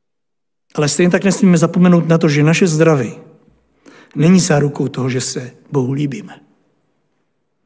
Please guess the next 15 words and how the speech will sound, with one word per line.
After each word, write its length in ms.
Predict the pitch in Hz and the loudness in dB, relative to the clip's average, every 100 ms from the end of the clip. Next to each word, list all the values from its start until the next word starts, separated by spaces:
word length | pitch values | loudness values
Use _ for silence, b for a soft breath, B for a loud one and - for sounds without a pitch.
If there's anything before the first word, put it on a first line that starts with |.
| _ _ _ _ _ _ _ _ _ _ | _ _ _ _ _ _ _ _ _ _
Chtějme 300 | - - 175 | -8 0 4
i 440 | 214 220 208 202 202 | 4 4 2 2 -2
dnes 540 | 175 156 185 180 - - | -2 0 2 0 -4 -2
na 100 | 156 | -2
tomto 280 | 180 175 156 | 0 0 2
místě 520 | 160 170 - 113 104 B B | 2 0 -4 -12 -14 B B
všechno 380 | - 214 - 180 | -4 -2 2 2
dobré 300 | 160 160 160 | 2 2 2
od 160 | 160 147 | 2 0
Boha 220 | 143 147 | 0 2
vnímat 400 | 143 160 147 143 | 2 4 2 2
jako 240 | 143 143 | -2 -4
projev 400 | - - 160 165 | -6 -2 0 0
dobroty 680 | 143 139 151 165 160 180 190 | -2 -10 -2 0 0 0 0
Boží, 400 | 170 151 117 - | 0 -2 -4 -12